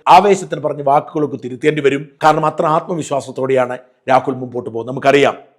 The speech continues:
യഥാർത്ഥത്തിൽ രാഹുലിന്റെ യുദ്ധപ്രഖ്യാപനം സി പി എമ്മിനെതിരെയുള്ള യുദ്ധപ്രഖ്യാപനമാണ്.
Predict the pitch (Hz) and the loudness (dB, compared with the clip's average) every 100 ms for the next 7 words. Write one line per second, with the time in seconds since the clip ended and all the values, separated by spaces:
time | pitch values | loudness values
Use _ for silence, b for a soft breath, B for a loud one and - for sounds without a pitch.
0 | 131 165 196 202 196 190 165 165 170 185 | 2 6 8 6 2 2 6 6 6 0
1 | 165 156 156 156 156 139 131 104 - _ | -2 -2 -4 -6 2 2 2 -6 -12 _
2 | _ - 160 170 156 147 143 139 131 110 | _ -4 0 0 0 -4 -2 -4 -6 -10
3 | 98 101 90 92 | -6 -6 -6 -4